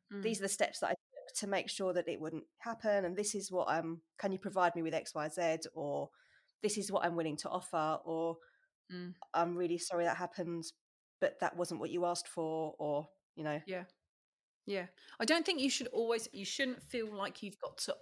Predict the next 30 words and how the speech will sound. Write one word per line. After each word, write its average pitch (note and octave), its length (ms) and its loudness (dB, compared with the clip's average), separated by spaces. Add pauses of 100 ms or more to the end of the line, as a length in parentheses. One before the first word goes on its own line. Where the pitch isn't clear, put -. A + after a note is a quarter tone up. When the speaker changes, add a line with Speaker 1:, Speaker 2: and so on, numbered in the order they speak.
Speaker 1:
offer F3+ 240 -6
something. G#3 560 -6 (640)
Speaker 2:
No, G3 500 6
no. E3+ 300 4 (180)
And A3+ 100 4
I C4+ 40 6
don't D#4 260 4
think B3 160 -8
you A#3 80 -4
necessarily A3 460 -2
should G#3+ 180 -4 (120)
feel A3+ 260 -4
that G#3 100 -4
you A3 80 -4
need A3+ 180 -4
to A3+ 100 -6
apologise F#3+ 600 -4
either. D3+ 420 -6 (420)
You A#3 120 0
can A#3 100 0
Speaker 1:
No. C4 60 8
Speaker 2:
acknowledge D4 460 6
that - 280 -2
they're G#3+ 520 10 (300)
disappointed G#3 880 0 (340)
and F3 180 4
that - 120 0
they're F3 180 4
unhappy E3 680 -4 (300)
Speaker 1:
Yeah. F#3+ 80 -4